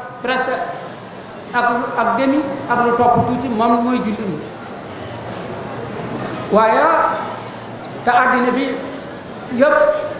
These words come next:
mat six milliards. Bon, jullit ñi boo leen seetee, euh, malgré seen nombre boobu, waaye jaaxal nañu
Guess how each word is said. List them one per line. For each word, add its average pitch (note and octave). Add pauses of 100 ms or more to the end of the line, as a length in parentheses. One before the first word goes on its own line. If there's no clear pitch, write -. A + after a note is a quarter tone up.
(680)
mat B3 (100)
six B3+
milliards. G#3 (2750)
Bon, A3
jullit A#3
ñi C#4
boo A3+
leen B3
seetee, A#3+ (1900)
euh, G3+ (120)
malgré B3
seen A#3+
nombre A3+
boobu, A3
waaye A3+
jaaxal A3+
nañu G#3+